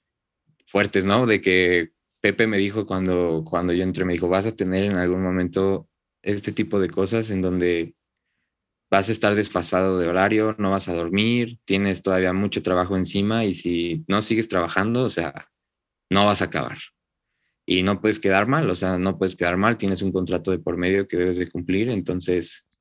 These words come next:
a trabajar". Y creo que, o sea, el, creo que como cuando tomas la tutela de que ya eres el asistente, pues tienes que,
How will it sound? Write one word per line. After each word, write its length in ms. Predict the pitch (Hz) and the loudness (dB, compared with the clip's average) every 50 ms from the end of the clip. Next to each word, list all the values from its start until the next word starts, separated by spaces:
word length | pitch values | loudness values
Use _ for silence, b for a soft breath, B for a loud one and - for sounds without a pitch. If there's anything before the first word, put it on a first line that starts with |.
| _ _ _ | _ _ _
a 80 | 90 87 | -4 -2
trabajar". 580 | 82 90 90 82 87 - - 85 82 - - _ _ _ _ _ _ _ _ _ _ _ _ _ _ _ _ _ _ _ _ _ _ _ _ _ _ _ | 0 2 0 0 0 -2 -2 -4 -4 -6 -10 _ _ _ _ _ _ _ _ _ _ _ _ _ _ _ _ _ _ _ _ _ _ _ _ _ _ _
Y 160 | - 101 - | -4 -2 0
creo 180 | - 113 117 117 | 2 0 0 2
que, 540 | - 139 139 143 135 127 113 101 95 - 80 - _ _ _ _ _ _ _ _ _ _ _ _ _ _ _ _ _ _ _ _ - | 2 2 4 4 4 4 4 2 0 -2 -4 -8 _ _ _ _ _ _ _ _ _ _ _ _ _ _ _ _ _ _ _ _ -2
o 100 | 107 104 | 0 0
sea, 420 | 98 107 107 104 104 104 104 101 | 2 4 4 4 4 4 4 4
el, 420 | 101 101 101 98 95 98 85 80 - _ _ _ _ _ _ _ _ _ _ _ _ _ _ - | 2 2 2 2 0 0 -2 -6 -12 _ _ _ _ _ _ _ _ _ _ _ _ _ _ -4
creo 160 | - 110 110 | 0 0 0
que 160 | 107 120 117 | 2 0 -2
como 840 | - - 110 107 107 104 98 98 95 95 92 90 90 85 82 80 - _ _ _ - 101 | 0 0 0 0 2 0 0 0 0 0 0 -2 -2 -4 -8 -10 -16 _ _ _ -2 -2
cuando 240 | 101 98 98 92 | 0 0 0 0
tomas 300 | - 113 110 110 117 117 | 0 0 0 2 2 2
la 120 | 113 107 - | 0 0 -2
tutela 400 | - - - - 101 101 107 104 | -4 -6 -2 0 0 2 2 2
de 120 | 101 95 | 0 0
que 100 | - 95 | -2 0
ya 120 | 90 95 95 | 0 2 2
eres 220 | 98 101 98 - | 2 0 0 -2
el 120 | 95 95 | -2 0
asistente, 680 | 92 90 87 - 87 80 - - 98 98 90 - 107 107 | 0 -2 -2 -6 -8 -6 -2 0 0 0 2 0 0 0
pues 320 | - 95 87 - - - | 2 0 -2 -2 -4 -6
tienes 300 | - 101 101 110 113 110 | -2 -2 0 0 0 -2
que, 300 | - 101 95 95 90 82 | 0 0 0 0 0 -4